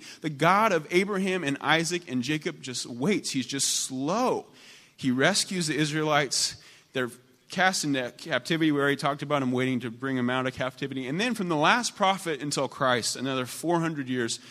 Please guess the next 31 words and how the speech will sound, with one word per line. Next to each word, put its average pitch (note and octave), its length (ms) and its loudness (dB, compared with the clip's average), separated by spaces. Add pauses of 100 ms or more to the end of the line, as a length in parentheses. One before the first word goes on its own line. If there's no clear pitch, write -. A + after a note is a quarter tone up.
(200)
of A2 120 -4
absolute A2+ 520 -2
silence. - 460 -8
God B2+ 280 -2
doing A2+ 260 -2 (300)
nothing. G#2+ 380 -8 (280)
Finally, D#3 920 -4
finally, E3+ 920 2 (100)
the C3 120 2
awaited A#2+ 380 4
Messiah G2+ 640 -2 (280)
comes. G#2 360 -4
Finally, D#3+ 580 4
Jesus A#2+ 360 -2
comes. G2+ 340 -10
Finally, E3+ 560 4
the B2+ 180 0
end C3 180 2
is A#2+ 140 -4
there A2 220 -2
after G2+ 280 -4
all D#3+ 360 6
this C#3+ 180 0
human B2+ 260 -6
history. A#2+ 460 -4 (320)
And B2 100 -6
Jesus C#3 220 2
comes B2+ 240 -4
and G2+ 100 -6
says, G#2 220 -6
"Well, C#3 480 0